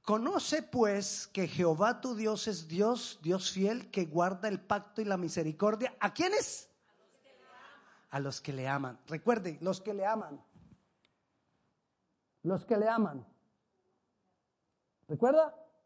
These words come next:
Ok. A los que le aman. ¿Y qué más sigue? Y guardan sus mandamientos. Ah. Dios fiel que guarda el pacto y la misericordia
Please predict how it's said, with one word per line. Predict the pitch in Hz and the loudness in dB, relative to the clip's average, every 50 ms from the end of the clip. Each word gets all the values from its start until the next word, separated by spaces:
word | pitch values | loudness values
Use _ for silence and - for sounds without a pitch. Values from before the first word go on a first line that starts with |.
| _ _ _ _ _ _ _ _ _ _ _ _ _ _ _ - | _ _ _ _ _ _ _ _ _ _ _ _ _ _ _ -4
Ok. | - 214 190 - 180 151 - - - _ _ _ _ _ - | 0 0 0 0 0 -6 -8 -12 -20 _ _ _ _ _ 2
A | 208 226 | 4 4
los | 240 233 208 - | 4 4 0 0
que | - 240 | 0 0
le | 233 233 | 2 2
aman. | 262 294 294 262 214 208 - - | 2 4 4 4 2 0 -2 -4
¿Y | 233 226 | -4 -4
qué | - - 277 | 0 2 4
más | 277 302 262 - | 6 6 4 4
sigue? | 311 339 320 349 349 359 - - | 4 2 4 4 2 0 -2 -4
Y | - 214 202 | -4 -4 -2
guardan | 170 165 208 214 226 247 254 233 262 269 269 | 2 6 6 6 6 6 2 -2 -2 -2 -2
sus | - - 240 202 | -2 -2 0 0
mandamientos. | 196 202 196 202 202 190 185 175 180 202 233 277 294 294 277 285 - 320 359 370 - - - - _ _ _ _ _ _ _ _ _ _ _ _ _ _ _ _ _ _ _ _ _ _ _ _ _ _ - | 2 2 2 0 0 -2 -2 -2 -2 0 2 2 2 2 0 0 -2 -4 -4 -4 -8 -12 -14 -18 _ _ _ _ _ _ _ _ _ _ _ _ _ _ _ _ _ _ _ _ _ _ _ _ _ _ -4
Ah. | - 135 139 131 123 113 104 - - - - - - - - - - - - _ _ _ _ _ _ _ _ - - - - _ _ _ _ _ _ _ _ _ _ _ _ _ _ _ _ _ _ _ _ _ _ _ _ _ _ _ _ _ _ _ _ _ | -2 0 0 0 -2 -4 -6 -8 -10 -10 -12 -10 -10 -12 -12 -12 -14 -16 -20 _ _ _ _ _ _ _ _ -20 -20 -20 -20 _ _ _ _ _ _ _ _ _ _ _ _ _ _ _ _ _ _ _ _ _ _ _ _ _ _ _ _ _ _ _ _ _
Dios | - 135 127 147 160 180 202 220 196 190 190 - - _ _ _ _ | -14 -6 -2 2 2 2 2 2 -2 -6 -12 -14 -16 _ _ _ _
fiel | - - 185 180 170 165 151 - | -8 -4 -2 0 0 -2 -4 -4
que | - 151 | -6 -6
guarda | 131 127 143 156 170 190 190 170 180 208 | -4 -2 0 0 0 0 -2 -4 -6 -4
el | 202 196 | -4 -6
pacto | 196 - - - 220 208 - - - 220 | -8 -6 -2 0 0 -2 -2 -6 -6 -2
y | |
la | 208 202 190 | 0 0 0
misericordia | 175 160 147 - 165 160 160 160 208 220 220 214 233 240 | 0 -2 -2 -4 -4 -4 -4 -2 -2 -2 -2 -2 -6 -8